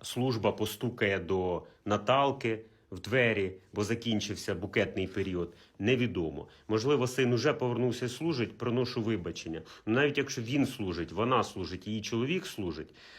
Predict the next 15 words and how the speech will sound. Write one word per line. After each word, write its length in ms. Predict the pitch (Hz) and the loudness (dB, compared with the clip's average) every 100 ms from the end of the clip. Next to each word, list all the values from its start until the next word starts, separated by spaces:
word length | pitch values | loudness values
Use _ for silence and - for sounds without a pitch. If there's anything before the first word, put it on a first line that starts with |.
| - | -8
то 120 | 117 | -6
це 200 | - 143 | 2 4
ніяк 640 | 123 135 113 123 92 - - | 4 2 2 4 4 2 -6
не 120 | 92 | -4
дозволяє 760 | 92 95 90 110 110 95 82 78 | -2 -2 -2 0 2 2 0 -4
і 80 | 120 | -2
не 120 | 110 | 0
дає 360 | 98 117 98 87 | 0 0 0 -2
право 580 | - 110 95 76 73 - - _ - | 0 2 2 0 -6 -14 -20 _ -4
людям, 540 | 101 147 131 107 78 - _ _ | 0 0 2 0 0 -8 _ _
ось 180 | 104 101 | -6 -2
таким 420 | - - - 82 | -2 0 0 -2
журналістам, 760 | 85 107 107 104 156 156 - 78 - _ _ _ _ _ _ | -2 0 2 2 -2 -4 -4 -6 -8 _ _ _ _ _ _
отаке 640 | - 110 110 - 139 143 143 _ _ | -6 0 0 4 2 2 -4 _ _
говорити 680 | - 107 101 107 117 98 | -6 2 4 4 2 -2